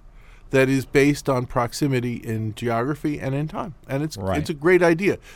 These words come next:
Speaker 1: The only problem with it, and it is a very, very, very, very, very big problem, is install base.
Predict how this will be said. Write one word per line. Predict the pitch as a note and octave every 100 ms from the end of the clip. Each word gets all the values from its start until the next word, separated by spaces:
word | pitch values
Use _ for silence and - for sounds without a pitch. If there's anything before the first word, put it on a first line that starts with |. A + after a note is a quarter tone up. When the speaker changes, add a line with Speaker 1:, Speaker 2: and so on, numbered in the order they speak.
| -
Speaker 1:
The | C#3
only | E3 A3 B3+
problem | - E3 F3+ F3 B2+
with | F#2+ -
it, | C#3
and | A#2+ A#2+
it | B2
is | B2+ A#2
a | A2+
very, | A2 A2 D3 C#3 A2+
very, | G#2 A2 A2 G#2
very, | G2 F#2+ C3 A#2+ G#2
very, | G2+ G#2+ A#2 G#2+
very | F#2+ G#2+ A2
big | G#2+ G#2+ G#2+ -
problem, | G2+ F2 - F#2+ A#2 - - - - -
is | G#2+ G#2
install | A2+ - G#2+ F#2
base. | - -